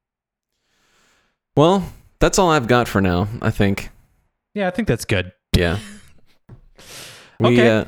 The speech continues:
Speaker 1: we had a great show. We miss Harland, uh, obviously. Uh, our chaotic, uh, sex-driven, uh, weirdo friend.
Speaker 2: Yes, our internet sex pervert, uh, uh, sexy extraordinaire man.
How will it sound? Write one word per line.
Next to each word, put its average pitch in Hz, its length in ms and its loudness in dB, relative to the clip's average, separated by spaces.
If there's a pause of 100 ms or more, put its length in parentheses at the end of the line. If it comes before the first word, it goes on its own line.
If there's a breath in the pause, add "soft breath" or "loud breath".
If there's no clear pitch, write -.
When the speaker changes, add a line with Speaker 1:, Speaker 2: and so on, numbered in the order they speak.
(120)
Speaker 1:
we 117 140 2
had 120 100 4
a - 20 2
great 117 260 2
show. 120 420 2
We 104 220 0
miss 117 200 0
Harland, 98 580 0 (180)
uh, 87 720 0
obviously. 87 720 -2 (360)
Uh, 80 480 -2 (100)
our 95 380 2 (100)
chaotic, 101 800 0
uh, 90 480 0 (720)
sex-driven, 95 1040 -2
uh, 87 300 0
weirdo 95 760 0
friend. 95 560 -2 (220)
Speaker 2:
Yes, 147 240 -2
our 139 120 0
internet 151 380 0
sex - 340 -4
pervert, 127 680 -2 (180)
uh, 120 400 0 (220)
uh, 113 420 -2 (500)
sexy 147 480 -4
extraordinaire 120 600 -2
man. 101 580 -4